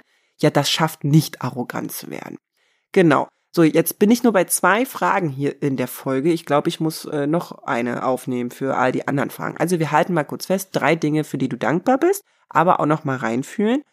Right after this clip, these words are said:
und drei Dinge, auf die du stolz bist. Und wenn du nicht sagen kannst, ich bin stolz auf das Ergebnis, also auf das Bild, dann sag, du bist stolz auf deine Fähigkeiten, dass du,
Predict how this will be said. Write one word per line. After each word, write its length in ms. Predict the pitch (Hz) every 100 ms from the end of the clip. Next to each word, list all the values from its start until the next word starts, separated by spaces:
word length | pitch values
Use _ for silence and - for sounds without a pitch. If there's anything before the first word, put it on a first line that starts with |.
| _
und 200 | - 123
drei 100 | 131
Dinge, 280 | 147 175 208
auf 100 | 226
die 100 | 269
du 80 | 339
stolz 460 | - - 117 113 -
bist. 380 | - - - _ _ _ _ _ -
Und 160 | 151
wenn 140 | 156 180
du 60 |
nicht 160 | 175 170
sagen 200 | 139 151
kannst, 160 | 160
ich 120 | - -
bin 120 | -
stolz 300 | 139 135 -
auf 180 | 127 -
das 160 | -
Ergebnis, 440 | - 165 190 240 -
also 180 | 127
auf 120 | - -
das 140 | -
Bild, 320 | - 180 214 _ _ _ -
dann 180 | 151
sag, 260 | 147 117 131
du 80 | 160
bist 140 | 165
stolz 180 | - 113
auf 80 | -
deine 200 | 120 131
Fähigkeiten, 800 | - 202 214 208 175 160 165 180
dass 180 | 135 113
du, 160 | 139